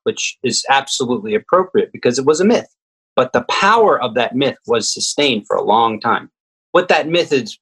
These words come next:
breaking apart and what P T S D does and what trauma does is it opens that vulnerability hole, similar to the way it opened up for me when my brother died and even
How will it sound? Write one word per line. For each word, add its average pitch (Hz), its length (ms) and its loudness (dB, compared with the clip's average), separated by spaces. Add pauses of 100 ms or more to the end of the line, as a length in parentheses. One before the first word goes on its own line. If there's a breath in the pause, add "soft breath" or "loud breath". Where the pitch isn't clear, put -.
(100)
breaking 147 340 2
apart 151 460 2
and 123 180 -2
what 123 200 2 (360)
P 147 280 -4
T 120 260 2
S 104 180 0
D 107 380 -4
does 143 600 2
and 107 200 -2
what 113 320 2 (280)
trauma 131 720 0
does 120 500 0
is 101 120 -8
it - 180 -8
opens 135 600 2
that 120 360 2
vulnerability 120 1040 2
hole, 107 720 2 (460)
similar 165 500 2
to 135 140 -4
the 117 80 -2
way 117 240 4
it - 100 -4
opened 127 300 2
up 117 180 0
for 113 200 -2
me 131 420 2 (200)
when 107 140 0
my 104 120 2
brother 123 340 2
died 120 540 2
and 107 200 -6 (140)
even 117 420 0